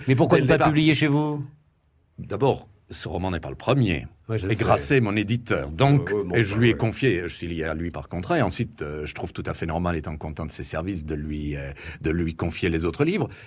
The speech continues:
Speaker 2: Et je trouve normal qu'un roman soit publié à Paris parce que seules les maisons parisiennes sont équipées pour défendre du roman.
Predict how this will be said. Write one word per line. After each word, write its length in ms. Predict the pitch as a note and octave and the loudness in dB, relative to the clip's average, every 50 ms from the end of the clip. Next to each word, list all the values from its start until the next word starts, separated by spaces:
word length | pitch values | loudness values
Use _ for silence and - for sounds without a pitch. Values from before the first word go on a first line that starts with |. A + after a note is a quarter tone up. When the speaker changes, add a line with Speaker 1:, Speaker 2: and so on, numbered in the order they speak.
| - - - | -10 -2 0
Speaker 2:
Et 580 | A2+ F#2+ F2+ E2+ D#2 D2 D2 D2 D2 C#2+ - - | 2 4 4 2 2 0 -2 -4 -6 -8 -10 -8
je 140 | - - G2 | -4 -4 -2
trouve 240 | - A#2+ A2+ F#2+ | 0 0 2 4
normal 560 | B2 B2 G#2 E2 F#2+ G2+ A2+ C#3 F3 F3 C3 B2+ | 6 4 4 4 0 0 2 2 4 2 0 0
qu'un 100 | - G#2 | -2 -4
roman 540 | F#2 E2 D2+ D#2+ G#2+ G#2 G2+ G2+ F2+ E2 D#2+ D#2 E2 - _ _ _ _ _ _ _ _ _ _ - | -2 -2 0 0 -2 0 0 -4 -4 -4 -4 -8 -10 -12 _ _ _ _ _ _ _ _ _ _ -12
soit 260 | - - - - - | -8 -4 -4 -4 -4
publié 360 | - F2 D#2+ D#2 D#2+ E2 D#2+ | -6 -8 -6 -6 -4 -4 -4
à 80 | D2 D2+ | -4 -4
Paris 300 | - F2 E2 - F3+ E3 | -4 -4 -2 -2 -2 -2
parce 280 | - - E2 D3 - - | -2 -4 -4 -4 -6 -4
que 140 | - C3 B2 | -2 -2 -2
seules 500 | B2 - - - G2+ F#2+ E2+ D#2 E2 - - | -2 -2 -2 -2 0 0 0 -2 -4 -6 -6
les 160 | F#2+ F2+ F#2 | -4 -2 0
maisons 300 | F#2 F#2 F#2 F2+ F2 D#2 | 0 0 -2 -2 -4 -4
parisiennes 440 | C#2+ D#2+ D2+ C#2+ C#2+ F#2 B2+ D#3 E3 | -6 -8 -8 -6 -4 -4 -2 -2 -2
sont 180 | - - E2 | -4 -4 -6
équipées 440 | - - E2+ - - D#2+ - - D3 | -6 -8 -10 -10 -10 -8 -4 -2 -4
pour 240 | D3 D3 - G#2 G2+ | -2 -2 -4 -4 -2
défendre 380 | E2+ D2+ - A#2+ B2+ C3 G#2+ G2 | -4 -4 -6 -6 -4 -4 -2 -2
du 80 | F#2 | -2
roman. 360 | F2 - A#2 A#2 F#2+ D#2 C2+ | -2 -2 -2 -4 -4 -6 -8